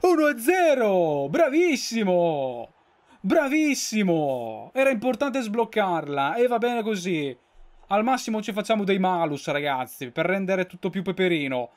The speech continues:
Ma l'importante era passare in vantaggio, visto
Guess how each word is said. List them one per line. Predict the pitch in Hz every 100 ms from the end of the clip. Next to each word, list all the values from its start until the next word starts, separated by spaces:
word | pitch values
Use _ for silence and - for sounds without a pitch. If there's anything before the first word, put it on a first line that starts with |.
| _ _ _ -
Ma | 185 156
l'importante | 180 175 196 190 240 214
era | 202 202
passare | 190 208 190 233 214
in | 208 196 190 185
vantaggio, | 175 214 202 170 165 147
visto | 139 135 - 147 143